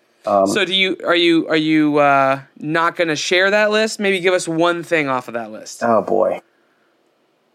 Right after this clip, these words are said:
Speaker 2: Put it out into the world, and it, and it'll, it'll happen. I believe in it,
Speaker 1: I've
Speaker 2: Tom.
Speaker 1: wanted to do Up for a while. Let's put it, let's, let's leave that. That's a, that's
Speaker 2: Huh.
Speaker 1: on a short list. Wh-, when it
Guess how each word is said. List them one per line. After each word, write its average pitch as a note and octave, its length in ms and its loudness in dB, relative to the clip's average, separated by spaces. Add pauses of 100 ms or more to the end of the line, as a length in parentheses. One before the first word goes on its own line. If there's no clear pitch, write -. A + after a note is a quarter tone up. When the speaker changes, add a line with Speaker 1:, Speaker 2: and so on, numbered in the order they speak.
(260)
Speaker 2:
Put A3+ 180 2
it A3+ 100 2
out G#3+ 160 0
into G#3 160 -8
the F#3 100 2
world, E3 440 2
and D#3 100 2
it, D#3 160 0
and E3 100 0
it'll, E3 220 2
it'll D3+ 220 0
happen. C#3 400 -2
I C3 80 0
believe C3+ 400 -2
in B2 100 -4
it, A#2 100 -8
Speaker 1:
I've C#3+ 240 4
Speaker 2:
Tom. - 60 -4
Speaker 1:
wanted D#3 200 4
to B2 60 -2
do B2 200 6
Up G#2 260 2
for G#2+ 140 0
a G#2 60 4
while. - 340 2 (100)
Let's - 160 -12
put A#2 160 -2
it, G2 160 0 (140)
let's, A2 260 -4
let's A2+ 240 0
leave G#2+ 200 2
that. G2 240 0
That's A2 200 -2
a, A2 160 2
that's F3 200 2
Speaker 2:
Huh. F3+ 40 2
Speaker 1:
on C3+ 80 2
a G#2 60 0
short - 340 2
list. - 240 -4
Wh-, C3+ 240 0
when E3 200 4
it - 20 4